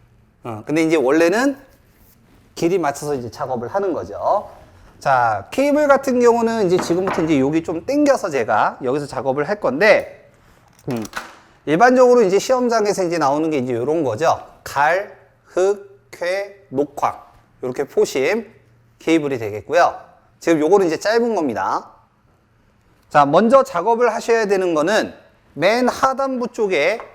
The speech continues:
요 커넥터가 이제 요렇게 들어가거든요. 커넥터가 요렇게 들어가서 먼저 전선 여기 우리 주 메인이 되는 L one, L two, L three P가 들어가는 선 미리 까고요. 그 다음에 여기서부터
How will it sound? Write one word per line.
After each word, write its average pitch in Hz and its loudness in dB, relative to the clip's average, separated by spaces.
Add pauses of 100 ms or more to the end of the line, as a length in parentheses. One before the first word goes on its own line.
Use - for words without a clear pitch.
(120)
요 151 0
커넥터가 277 0
이제 175 0
요렇게 165 0
들어가거든요. 131 -2 (1000)
커넥터가 220 0
요렇게 202 4
들어가서 170 4 (480)
먼저 190 2 (680)
전선 190 2
여기 165 4 (560)
우리 180 6
주 175 4
메인이 185 4
되는 180 0
L - 0
one, 202 0
L 185 -2
two, 175 0
L 156 2
three 175 -2
P가 226 0
들어가는 165 2
선 185 0
미리 156 0
까고요. 208 0 (840)
그 - -8
다음에 151 2
여기서부터 220 2